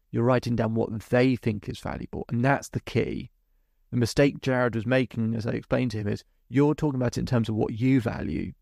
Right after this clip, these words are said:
right? Find out what the business values on top of money, obviously, and equate it to that five thousand pounds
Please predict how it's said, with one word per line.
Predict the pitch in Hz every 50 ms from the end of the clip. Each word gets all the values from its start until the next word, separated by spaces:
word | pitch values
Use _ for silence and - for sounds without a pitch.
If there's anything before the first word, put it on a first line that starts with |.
| _ _ _ _ _ _ _ _ _ _ _ _ _ _ _ _ _ _ _
right? | - - 80 98 110 - - _ _ _ _ _ _ _ _
Find | _ - - 127 127 147 156 165
out | 160 139
what | 127 135
the | 131 117
business | - 143 127 - 107 -
values | - 104 92 98 107 120 127 123
on | 123 101
top | - - - 139 - -
of | 117 101
money, | 117 113 117 104 - 113 113 110
obviously, | 101 - - - 104 - - - - 185 - _ _ _ _ _ _ _ _ _ _ _ _ -
and | - 120 120
equate | 120 - - - - - 139 143 156 156 - - -
it | - -
to | - - 123 120 113
that | - 120 123 - -
five | - 131 127 -
thousand | 127 123 117 104 117 120
pounds | - 139 120 131 120 113 107 98